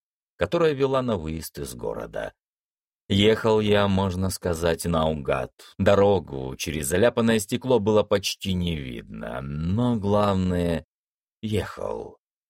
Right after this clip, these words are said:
Сваливал отсюда. Последнее приключение в Александрии с нами случилось уже тогда, когда мы выбрались из города.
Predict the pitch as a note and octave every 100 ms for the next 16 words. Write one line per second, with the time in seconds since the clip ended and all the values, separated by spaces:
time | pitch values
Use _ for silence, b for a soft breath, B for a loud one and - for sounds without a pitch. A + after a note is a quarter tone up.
0 | _ - - E2+ D#2+ D#2+ E2 D#2 D#2 C#2+
1 | - - - G#1 G#1 - _ _ _ _
2 | _ _ _ _ _ _ _ _ _ _
3 | _ _ _ _ _ _ _ _ - C#3
4 | C3+ C3 G2 D#2 D2+ D#2 F2+ F2+ F#2 -
5 | D3+ C#3+ C#3 C3 B2+ - A2+ A2+ D3 D3
6 | C3 D#3 D#3+ D3 C3+ C3 - C3 B2 B2+
7 | A2+ A#2 - G#2+ G2+ D3 D3+ C3+ B2 A2
8 | C#3+ C#3 C3+ B2+ - A2+ A2 A2 F2+ E2+
9 | D#2 D2+ - D2+ C#2 C2+ C#2 C2 A#1+ A1
10 | A1 G#1+